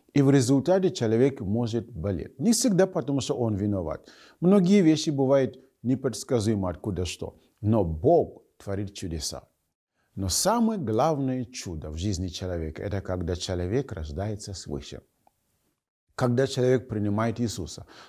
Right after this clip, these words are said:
получает прощение грехов своих. Я хочу помолиться с вами. Если Иисус – ещё не является вашим Господом, я хочу помолиться с вами. И если вы примете Его,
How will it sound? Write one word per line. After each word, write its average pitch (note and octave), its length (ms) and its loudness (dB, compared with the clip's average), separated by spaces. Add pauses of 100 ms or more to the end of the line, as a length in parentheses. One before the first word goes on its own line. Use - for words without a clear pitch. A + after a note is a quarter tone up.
(100)
получает A#2+ 720 0
прощение G#2+ 500 -4
грехов F2+ 440 -8
своих. - 320 -10 (440)
Я D#3+ 140 0
хочу D3+ 240 0
помолиться A#2+ 540 0
с - 100 -10
вами. D#2+ 340 -10 (300)
Если A2 640 0
Иисус – G#2 640 -2 (280)
ещё G#2 420 0
не A2+ 240 0
является A#2+ 680 0
вашим F2 500 -4
Господом, F2 580 -2 (380)
я D#3 140 2
хочу D3+ 240 2
помолиться A#2+ 480 0
с - 120 -10
вами. D#2+ 280 -8 (320)
И C#3 60 6
если A#2+ 280 2
вы A2 140 2
примете E3+ 600 6
Его, D#2+ 260 -8